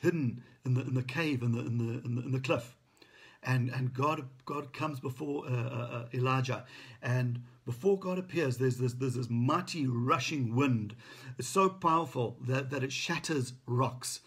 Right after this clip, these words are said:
I mean, a wind that can shatter rocks, that's powerful, right? And then comes this earthquake, and it tears the earth apart.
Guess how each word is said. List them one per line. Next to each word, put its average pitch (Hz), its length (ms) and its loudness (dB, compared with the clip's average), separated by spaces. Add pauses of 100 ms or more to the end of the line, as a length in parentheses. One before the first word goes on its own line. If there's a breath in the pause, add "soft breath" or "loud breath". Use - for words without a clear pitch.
(280 loud breath)
I 147 80 0
mean, 147 220 6
a 147 80 0
wind 180 600 2
that 143 120 2
can 131 140 0
shatter 135 380 0
rocks, 120 260 0
that's 147 100 -2
powerful, 131 460 0
right? 135 280 0 (920)
And 147 120 0
then 180 100 6
comes 160 220 2
this 139 100 2
earthquake, 156 380 2 (420 loud breath)
and 156 100 -2
it 135 160 0
tears 185 360 2
the 139 160 4
earth 165 180 4
apart. 127 560 -4